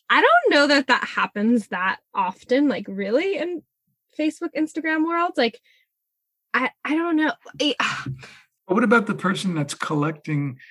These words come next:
Speaker 2: friends, that's collecting likes? Isn't that a form of self-absorption?
Speaker 1: Yeah.
Speaker 2: You know, just,
Speaker 1: And,
Speaker 2: just
Speaker 1: and now, nowadays
Speaker 2: Yes.
Speaker 1: with, like, the selfie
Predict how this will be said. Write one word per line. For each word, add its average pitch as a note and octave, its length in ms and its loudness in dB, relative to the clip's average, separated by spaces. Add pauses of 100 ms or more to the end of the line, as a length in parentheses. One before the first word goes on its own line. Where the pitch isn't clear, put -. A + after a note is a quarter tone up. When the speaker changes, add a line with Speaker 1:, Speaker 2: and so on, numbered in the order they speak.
(140)
Speaker 2:
friends, D3+ 640 -2
that's A#2+ 180 -8
collecting C3 560 -6
likes? A#2+ 800 -4
Isn't D#3 240 -6
that D#3+ 160 -8
a D3 60 -12
form D#3 320 -8
of B2+ 100 -10
self-absorption? A2+ 1120 -10 (280)
Speaker 1:
Yeah. - 240 -6
Speaker 2:
You A2+ 100 -4 (100)
know, A2 80 -6
just, A#2 340 -12 (100)
Speaker 1:
And, B3+ 120 2
Speaker 2:
just A3+ 100 -4
Speaker 1:
and A#3+ 160 2
now, A#3 300 4 (120)
nowadays G3+ 480 2
Speaker 2:
Yes. F#3 120 -4
Speaker 1:
with, F#3+ 100 -8
like, F#3 160 -6
the F3 80 -8
selfie F#3 600 -6